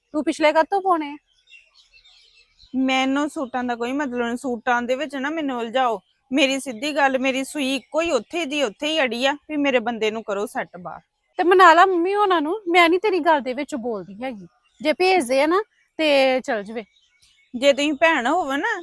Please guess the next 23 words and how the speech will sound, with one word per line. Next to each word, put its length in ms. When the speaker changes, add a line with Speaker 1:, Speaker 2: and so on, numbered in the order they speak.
Speaker 2:
ਤੇ 60
ਭੈਣਾਂ 340
ਦੀ 140
ਥਾਂ 240
ਤੇ 100
ਮੈਨੂੰ 300
ਮੰਨੋ, 260
ਨਾ 240
ਦਰਾਣੀ 380
ਮੰਨੋ, 260
ਨਾ 280
ਮੈਨੂੰ 260
ਆਪਣੀ 260
ਸਰੀਕਣੀ 460
ਮੰਨੋ, 300
ਤੇ 380
ਮੰਮੀ 340
ਨੂੰ 100
ਤੁਸੀਂ 320
ਵੀ 120
ਮਨਾ 340
ਸਕਦੇ 420
ਜੇ, 160